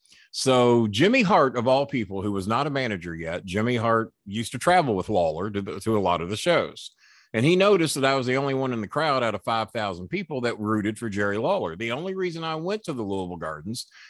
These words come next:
is I liked the bad guy, Jerry Lawler. And I started going when I was fourteen years old.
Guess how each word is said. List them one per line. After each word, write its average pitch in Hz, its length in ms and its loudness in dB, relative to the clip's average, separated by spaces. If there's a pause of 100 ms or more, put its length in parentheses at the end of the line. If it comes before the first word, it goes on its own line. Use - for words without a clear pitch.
(120)
is 110 160 2
I 120 160 4
liked 123 320 2
the 113 80 4
bad 110 280 4
guy, 101 200 4
Jerry 90 300 0
Lawler. 92 420 0
And 87 140 -10
I 87 180 -6
started 131 360 0
going 120 240 2
when 110 80 2
I 98 80 2
was 95 100 -4
fourteen 110 420 -4
years 98 220 -2
old. 82 300 -8